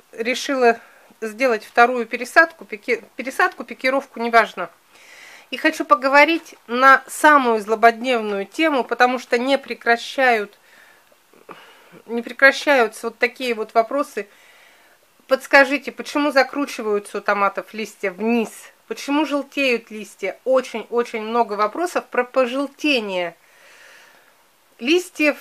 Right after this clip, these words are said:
Кроме этого, ну, на эту же тему идут вопросы, и в обсуждениях много подобного. Почему засыхают, отваливаются листья? Короче, вот смотрите, желтеют,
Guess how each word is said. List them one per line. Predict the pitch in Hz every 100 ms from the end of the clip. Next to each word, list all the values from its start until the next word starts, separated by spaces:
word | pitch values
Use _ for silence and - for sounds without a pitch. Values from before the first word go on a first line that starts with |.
| - - - -
Кроме | 285 294 294 302
этого, | 302 240 214 202 - _ _ -
ну, | 269 311
на | 302 311
эту | 311 262
же | 247
тему | 247 269 233 226 -
идут | 254 254 262
вопросы, | 254 247 285 269 247
и | 247
в | 311
обсуждениях | 330 - 269 240 285 277 240 220 -
много | 240 240 208
подобного. | 233 226 226 208 208 196 190 - - -
Почему | 262 - 311 285
засыхают, | 294 - 294 302 285 294 -
отваливаются | 277 285 226 226 214 196 190 185 - 196
листья? | 185 185 - - 165 - - -
Короче, | 247 285 -
вот | 262 254
смотрите, | 269 262 247 208 -
желтеют, | 214 277 285 - 214 226 254